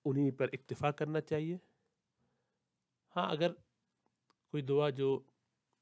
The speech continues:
نوافل میں مانگی جائے، اس کی گنجائش ہے، لیکن وہ دعا بھی جو احادیث میں آئی ہوں،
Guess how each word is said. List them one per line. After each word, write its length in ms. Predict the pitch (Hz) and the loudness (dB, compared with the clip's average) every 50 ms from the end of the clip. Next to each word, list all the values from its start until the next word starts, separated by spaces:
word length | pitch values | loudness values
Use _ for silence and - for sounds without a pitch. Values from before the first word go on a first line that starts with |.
| _ | _
نوافل 500 | - 117 107 107 113 110 107 - - 180 | -8 -6 -4 -2 -2 -4 -2 -2 -2 0
میں 100 | 180 165 | 0 0
مانگی 300 | 151 143 139 131 131 139 | 0 -2 -4 -4 -6 -4
جائے، 220 | 135 131 131 139 151 - _ _ _ _ _ _ _ _ _ _ _ _ _ _ _ _ _ _ _ _ | -4 -2 -2 -2 -4 -8 _ _ _ _ _ _ _ _ _ _ _ _ _ _ _ _ _ _ _ _
اس 120 | 123 - | -10 -10
کی 200 | - - - 147 | -8 -8 -6 -4
گنجائش 560 | 123 113 110 104 107 101 104 101 - - - 120 | -4 -4 -4 -4 -6 -4 -4 -4 -6 -8 -14 -20
ہے، 40 | - _ _ _ _ _ _ _ _ | -20 _ _ _ _ _ _ _ _
لیکن 280 | 120 120 120 - 139 135 | -8 -6 -4 -4 -4 -2
وہ 140 | 135 151 143 | -2 0 2
دعا 180 | 135 131 127 | 2 2 2
بھی 160 | 127 160 226 247 - _ | 0 -2 -6 -8 -6 _
جو 180 | 156 170 180 - _ _ _ _ _ _ _ _ _ _ _ _ _ _ | -2 -2 -2 -2 _ _ _ _ _ _ _ _ _ _ _ _ _ _
احادیث 440 | 135 - - 131 120 120 120 113 - | -4 -2 0 -2 -2 -2 -6 -6 -6
میں 80 | 120 110 | -6 -6
آئی 180 | - 113 110 107 | -6 -6 -8 -8
ہوں، 180 | 107 - - | -10 -12 -18